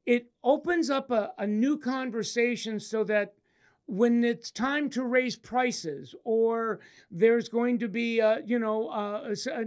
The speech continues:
a, another charge that's gonna come down the road with, uh, color charges or ticket charges or whatever, it g-, it's another why. It's another, l-, you know, it, it,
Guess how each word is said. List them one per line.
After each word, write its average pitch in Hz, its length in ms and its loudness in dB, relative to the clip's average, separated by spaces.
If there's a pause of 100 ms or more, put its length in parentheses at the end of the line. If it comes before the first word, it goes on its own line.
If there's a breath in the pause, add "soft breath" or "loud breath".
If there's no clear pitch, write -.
a, 226 260 -4
another 233 460 2
charge 240 680 0
that's 202 220 -4
gonna 208 200 -2
come 233 320 0
down 226 380 -2
the 202 160 -4 (360 soft breath)
road 233 420 4
with, 202 320 0
uh, 208 140 0
color 254 420 2
charges 214 600 -4
or 190 120 -8
ticket 247 340 -4
charges 214 540 -2
or 196 80 -4
whatever, 214 500 -2 (840 soft breath)
it 220 160 2 (120)
g-, 415 220 -2
it's 214 180 -2
another 240 460 2
why. 214 800 0 (800)
It's 202 200 -2
another, 254 680 0
l-, 220 180 -4
you 226 180 -4
know, 202 160 -6
it, 208 200 -2
it, 214 200 -4